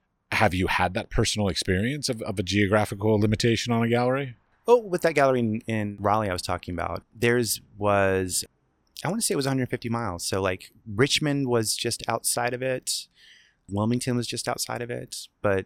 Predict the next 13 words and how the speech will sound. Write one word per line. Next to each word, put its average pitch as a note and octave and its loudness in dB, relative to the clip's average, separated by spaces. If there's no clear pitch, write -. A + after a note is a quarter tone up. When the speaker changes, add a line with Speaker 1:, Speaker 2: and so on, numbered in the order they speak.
Speaker 2:
I G2+ -4
think G2 -6
Charlotte - -2
was E2+ -6
in E2+ -8
it. - -12
Speaker 1:
Which D#2+ -12
Charlotte's D#2+ -2
a D#2 -12
big, D2+ -6
pretty E2+ 0
big D2 -8
market. D2 -8